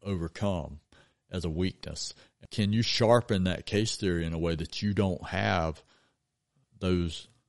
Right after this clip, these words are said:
larger inconsistencies that start to create too much friction? Five, is your case theory emotionally appealing? Does it, does it have some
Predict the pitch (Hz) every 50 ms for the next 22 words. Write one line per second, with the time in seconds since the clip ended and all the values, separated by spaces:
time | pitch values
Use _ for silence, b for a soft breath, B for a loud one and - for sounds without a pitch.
0 | _ _ _ _ _ _ _ _ _ _ _ _ _ _ _ _ _ - 101 98
1 | 95 101 107 101 - 101 98 - 85 95 95 87 - - 82 76 - - 101 98
2 | - - - - - - - 87 82 85 82 80 78 - - 92 82 67 - -
3 | _ - - - - 98 85 - - - - - - 87 80 80 76 - - 90
4 | 82 76 71 - - - - 90 85 - - - - - 92 - _ _ _ _
5 | _ _ _ B B B B B B B _ _ _ _ _ _ _ _ _ _
6 | _ _ _ _ _ _ _ _ _ - 135 131 117 78 67 - - - - _
7 | _ _ _ B B B B B B _ - 110 107 95 127 160 175 - - 156
8 | 147 143 - - - 135 131 123 117 - - 110 104 98 98 98 110 120 139 143
9 | - - - 151 147 147 143 143 143 131 - - _ _ - 123 - - - -
10 | 127 113 101 85 76 - - - - - _ _ _ _ _ _ _ _ _ _
11 | _ _ - 117 98 107 110 101 - - _ _ _ - 117 104 117 - - -
12 | 139 151 175 175 - - - - 160 139 117 104